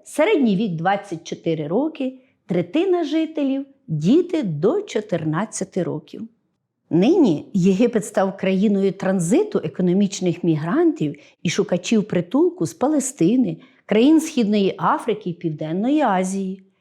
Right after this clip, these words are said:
У Каїрі живе одна з найбільших міських груп біженців у світі.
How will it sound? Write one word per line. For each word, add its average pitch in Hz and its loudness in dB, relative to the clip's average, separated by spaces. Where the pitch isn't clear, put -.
У 170 -2
Каїрі 190 2
живе 185 0
одна 190 0
з 175 -6
найбільших 190 0
міських 165 -2
груп 240 -4
біженців 208 -4
у 196 0
світі. - -4